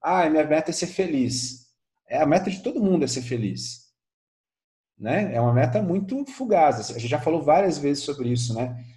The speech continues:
De fugir do que não é específico. Tem que ser específico, ok?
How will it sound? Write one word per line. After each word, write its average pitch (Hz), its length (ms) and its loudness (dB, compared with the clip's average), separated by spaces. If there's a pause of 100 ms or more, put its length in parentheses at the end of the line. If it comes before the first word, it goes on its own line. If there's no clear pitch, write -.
(120)
De 120 80 -2
fugir 135 340 2
do 156 80 0
que 156 120 -6
não 147 160 0
é 143 60 2
específico. 127 760 -4 (1000)
Tem 160 160 2
que 185 80 -4
ser 143 140 -2
específico, 120 580 -8 (420)
ok? - 560 -4